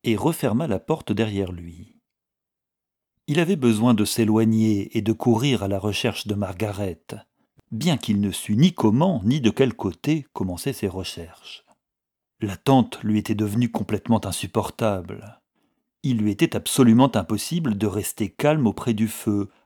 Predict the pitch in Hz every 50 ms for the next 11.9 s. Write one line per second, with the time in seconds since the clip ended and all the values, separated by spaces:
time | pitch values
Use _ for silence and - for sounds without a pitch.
0 | _ _ - 107 - - - 101 104 101 135 156 147 110 92 87 98 98 110 143
1 | 160 117 98 - - 127 127 123 120 - 113 98 101 101 92 92 90 85 85 85
2 | - _ _ _ _ _ _ _ _ _ _ _ _ _ _ _ _ _ _ _
3 | _ _ _ _ _ - 156 156 160 156 165 143 - - - - 160 117 123 127
4 | 113 104 107 123 120 110 - 98 - - 110 92 110 107 98 101 104 - - 104
5 | 92 101 101 95 104 98 98 92 87 87 92 - - _ _ _ _ _ _ _
6 | _ - 127 175 202 196 - - - - 302 208 117 107 - - - 160 147 123
7 | 113 - - 175 160 - - 117 101 98 95 - - - 95 90 87 90 95 -
8 | 101 - _ _ _ _ _ _ _ _ _ _ _ _ _ _ _ _ - 131
9 | 120 117 107 - 143 123 120 135 151 175 120 98 95 113 156 170 - - 117 110
10 | 127 175 190 160 - - 107 95 101 92 - - 156 156 - - 104 98 98 98
11 | 101 120 139 123 104 101 104 104 - 104 95 95 95 113 131 151 156 -